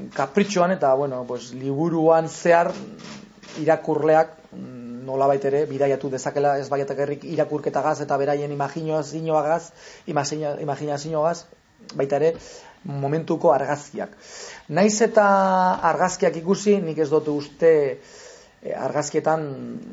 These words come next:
inolaz ere sentiduten da han sentitzen dozuna, ez, gogortasun hori. Baina, bueno,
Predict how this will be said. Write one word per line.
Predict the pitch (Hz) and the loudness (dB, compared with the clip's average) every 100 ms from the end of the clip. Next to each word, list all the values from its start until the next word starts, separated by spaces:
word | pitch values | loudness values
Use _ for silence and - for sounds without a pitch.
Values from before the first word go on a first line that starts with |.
| - - | -14 -10
inolaz | 147 147 143 143 | -4 2 2 2
ere | 147 156 | 2 2
sentiduten | 143 143 151 143 | 0 -2 0 0
da | 147 135 | 0 0
han | 131 | -2
sentitzen | 123 139 - - 131 | -4 -8 -8 -10 -6
dozuna, | 123 143 120 | -6 -6 -8
ez, | 131 | -8
gogortasun | 123 123 131 123 127 113 | -2 -2 -2 -8 -10 -10
hori. | 127 120 - | -10 -12 -16
Baina, | 120 117 | -12 -10
bueno, | 127 113 | -10 -12